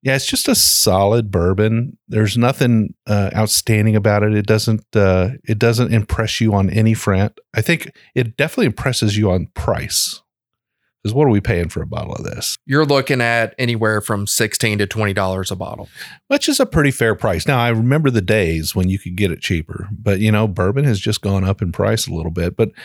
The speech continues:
Speaker 1: sixteen to twenty bucks, depending on where you buy it, a four-year-old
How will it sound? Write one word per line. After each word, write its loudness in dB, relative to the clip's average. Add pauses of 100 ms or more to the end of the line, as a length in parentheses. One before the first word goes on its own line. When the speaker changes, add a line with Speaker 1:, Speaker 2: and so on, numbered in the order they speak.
(340)
Speaker 1:
sixteen 0
to 2
twenty 2
bucks, 2
depending 0
on 2
where 4
you 2
buy 2
it, -4 (140)
a -8
four-year-old 2